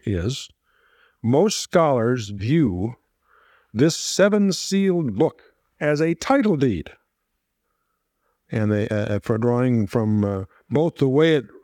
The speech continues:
operates in the book of Revelation and also from the stage that's been set in the Old Testament. It's a title deed not to the land of Israel, a title deed to the earth.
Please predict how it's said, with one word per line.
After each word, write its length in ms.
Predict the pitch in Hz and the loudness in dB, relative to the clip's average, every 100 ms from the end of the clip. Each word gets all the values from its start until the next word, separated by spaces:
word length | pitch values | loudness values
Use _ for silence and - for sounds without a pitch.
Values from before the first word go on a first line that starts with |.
| - | -2
operates 560 | 151 - 160 151 139 | -2 0 2 2 0
in 80 | 139 | -4
the 80 | 143 | -2
book 60 | 135 | 0
of 80 | |
Revelation 520 | 139 131 143 170 - 175 | 0 2 2 2 0 0
and 120 | 147 | 0
also 280 | 143 - 131 | -2 -4 -2
from 200 | 131 127 | 0 0
the 60 | |
stage 380 | - 147 143 123 | 0 0 0 -2
that's 140 | 120 | -6
been 140 | - 120 | -2 -2
set 260 | - 123 | 0 -2
in 60 | 113 | 0
the 80 | 113 | 0
Old 160 | 107 | 0
Testament. 460 | 101 123 - 92 67 _ _ _ _ _ _ | 0 -2 -2 -10 -10 _ _ _ _ _ _
It's 200 | 127 - | -4 -2
a 80 | 127 | -4
title 420 | - 175 170 156 | 0 2 2 2
deed 220 | 151 143 | 0 2
not 180 | 156 202 | 0 0
to 80 | 185 | 0
the 80 | 170 | 0
land 220 | 156 143 | 0 0
of 60 | |
Israel, 360 | 127 98 117 180 - _ _ _ - | -2 -2 -2 -4 -8 _ _ _ -8
a 80 | |
title 440 | 113 - 165 165 151 | -4 -2 0 0 0
deed 300 | 139 147 120 | 0 -2 -2
to 80 | 113 | -2
the 160 | 110 | 0
earth. 260 | 135 - | -2 -4